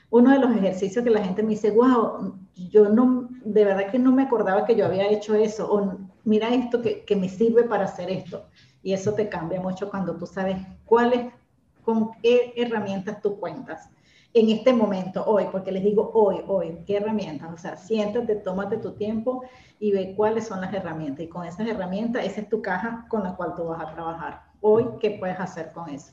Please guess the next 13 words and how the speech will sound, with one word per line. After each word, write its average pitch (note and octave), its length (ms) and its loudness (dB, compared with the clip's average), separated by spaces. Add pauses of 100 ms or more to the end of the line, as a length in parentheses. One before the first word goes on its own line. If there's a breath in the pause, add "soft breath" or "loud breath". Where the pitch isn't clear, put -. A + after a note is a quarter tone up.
(140)
y G3+ 280 -4
qué A3 160 2
puedo G3+ 200 0
hacer G#3 300 0
a G#3+ 60 -4
futuro. - 460 -12 (580)
Eso F#3 240 -8
se A3+ 120 -2
lo F3 120 -4
recomiendo E3 520 -8
cien F3+ 260 -14
por F#3 140 -6
ciento, A#3 480 -4